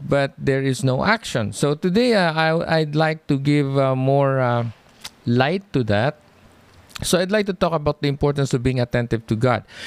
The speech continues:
First, let's read Proverbs chapter four, verses twenty to twenty-three. Okay, it says, "My son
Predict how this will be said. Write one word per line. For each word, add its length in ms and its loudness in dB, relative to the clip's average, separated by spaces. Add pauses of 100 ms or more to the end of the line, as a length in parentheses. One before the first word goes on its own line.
(180)
First, 380 2
let's 240 0
read 320 0
Proverbs 480 2
chapter 400 -2
four, 760 2 (340)
verses 400 2
twenty 380 0 (120)
to 240 2 (480)
twenty-three. 640 0 (400)
Okay, 320 -2
it 140 -4
says, 420 0
"My 220 0
son 720 0